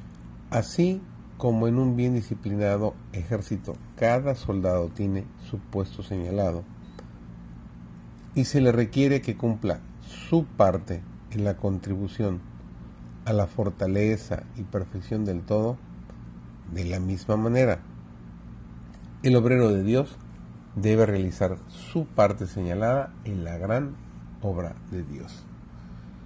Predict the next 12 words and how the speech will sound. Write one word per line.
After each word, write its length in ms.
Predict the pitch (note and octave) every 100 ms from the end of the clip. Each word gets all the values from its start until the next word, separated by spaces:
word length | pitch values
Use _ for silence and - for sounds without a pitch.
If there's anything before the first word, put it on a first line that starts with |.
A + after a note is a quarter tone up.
| - - -
Nuestro 280 | C#3 D3+ B2
Padre 240 | E3+ E3+
Celestial 640 | C3 C3 A2 - D#3 E3 -
es 160 | A#2+ A2
nuestro 400 | A#2 G#2+ B2 G#2+
dirigente 600 | F#2 E2+ F#2 E2+ - - - -
y 60 | F#2+
debemos 560 | F2+ E2+ F2 G#2 A#2+ B2+
someternos 880 | - G2+ F2+ - F#2 F2 F2+ F2 - - - - -
a 140 | - A2
su 160 | -
disciplina. 640 | G2+ F#2 F#2+ F2+ F2 E2